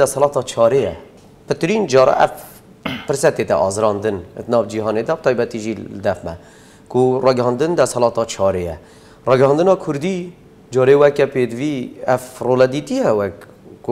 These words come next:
ببتن دە سەڵاتە چارەیە. یان پێشتر هاتیە، یان دیتناتە پاشتر چوویە.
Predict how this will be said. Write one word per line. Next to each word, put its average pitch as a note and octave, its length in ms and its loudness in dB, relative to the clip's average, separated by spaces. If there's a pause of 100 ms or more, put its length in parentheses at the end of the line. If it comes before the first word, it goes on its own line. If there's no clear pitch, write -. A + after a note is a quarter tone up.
ببتن A2+ 380 -2
دە A2 120 0
سەڵاتە G2+ 360 -6
چارەیە. A2 340 0
یان A2+ 120 0 (100)
پێشتر B2+ 340 2
هاتیە، A#2 280 0
یان G#2+ 140 -2
دیتناتە A#2 440 0
پاشتر G#2+ 340 -4
چوویە. G2 280 -4